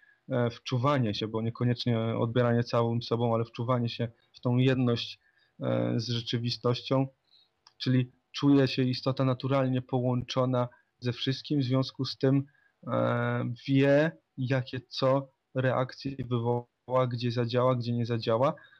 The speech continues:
Em, no i jednocześnie taka istota z naszego takiego ludzkiego punktu widzenia częściej będzie tą istotą na tym modelu interakcyjnym odbieraną jako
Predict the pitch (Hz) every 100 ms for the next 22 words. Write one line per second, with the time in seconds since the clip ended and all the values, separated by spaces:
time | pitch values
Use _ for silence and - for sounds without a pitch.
0 | _ 120 120 120 _ _ _ _ 156 -
1 | - 143 139 143 147 143 - - 151 -
2 | 139 139 135 131 123 123 - 135 135 120
3 | _ _ _ _ _ - 127 127 135 135
4 | 127 135 131 127 127 - 135 135 - 135
5 | 127 _ _ _ 131 123 120 123 123 -
6 | 131 135 135 139 139 _ _ _ _ _
7 | _ _ _ _ _ - 151 143 139 135
8 | 139 139 135 135 135 - 131 - 135 135
9 | 139 131 123 131 131 131 127 127 135 120
10 | - 135 131 135 131 - 127 123 127 131
11 | 139 131 131 131 - 135